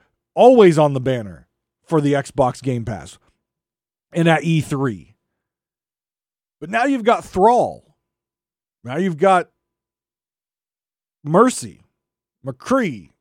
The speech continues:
I don't think his name's McCree anymore, but whatever his name is. You now have Diablo,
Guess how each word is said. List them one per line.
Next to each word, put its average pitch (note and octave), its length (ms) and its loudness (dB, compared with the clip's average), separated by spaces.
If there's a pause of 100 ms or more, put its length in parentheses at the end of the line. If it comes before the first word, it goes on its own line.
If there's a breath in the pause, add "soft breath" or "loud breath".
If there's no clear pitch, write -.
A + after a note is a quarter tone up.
I G#2+ 80 -20
don't B2+ 180 -10
think C3+ 120 -6
his A#2+ 120 -8
name's A#2+ 240 -8
McCree A2+ 380 -8
anymore, F#2+ 340 -14
but E2 120 -20
whatever B3+ 320 0
his A3 120 -4
name F#3+ 240 -8
is. C#2+ 240 -20 (1800)
You F3 100 -8
now G#3 180 0
have G3+ 100 -2
Diablo, F#3 720 0